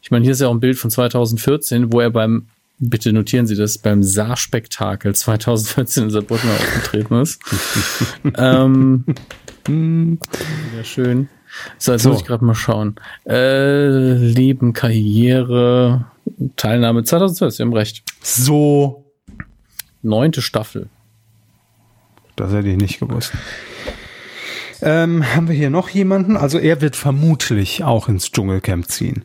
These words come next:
Speaker 2: Vermutlich. Ist für mich auch so ein bisschen eine Liga, und ich verwechsel die auch sehr häufig, wenn ich,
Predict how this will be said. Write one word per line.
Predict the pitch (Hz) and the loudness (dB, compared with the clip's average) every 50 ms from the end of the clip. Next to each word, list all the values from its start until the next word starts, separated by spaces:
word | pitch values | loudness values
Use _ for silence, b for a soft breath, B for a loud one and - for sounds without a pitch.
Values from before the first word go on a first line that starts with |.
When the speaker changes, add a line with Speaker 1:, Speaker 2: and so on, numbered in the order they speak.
| _ _ | _ _
Speaker 2:
Vermutlich. | - - - - 98 98 101 101 107 107 101 - - 139 - 117 - - _ B B B B 135 B | -16 -8 -4 -2 -2 -2 0 0 0 0 -2 -2 -6 -8 -8 -8 -10 -12 _ B B B B -2 B
Ist | - 156 - - | 0 -2 0 0
für | - 170 147 | 0 0 0
mich | 131 139 175 - - - | 0 0 -2 -2 -2 -2
auch | 160 151 - | 0 0 0
so | - 156 135 | 0 0 0
ein | 127 | 0
bisschen | 127 135 - 151 131 | 0 -2 -2 -2 -2
eine | 113 113 120 139 156 160 | 0 2 2 2 2 2
Liga, | 143 131 143 143 143 127 139 131 131 131 127 131 - - _ - | 2 2 2 2 2 2 2 2 2 2 2 0 -2 -6 _ -2
und | - 139 | 0 0
ich | 127 120 - | 0 0 0
verwechsel | - 107 101 123 139 - - 135 117 | -2 -2 -2 -2 -2 -2 -4 -4 -2
die | 107 104 | 0 0
auch | 98 92 92 | 0 0 -2
sehr | - - 101 90 | -2 -2 -2 0
häufig, | 90 98 95 92 - - 123 123 - | 0 0 0 0 0 -2 -4 -2 -2
wenn | 110 95 98 | -2 -2 -2
ich, | 98 98 120 | -4 -4 -6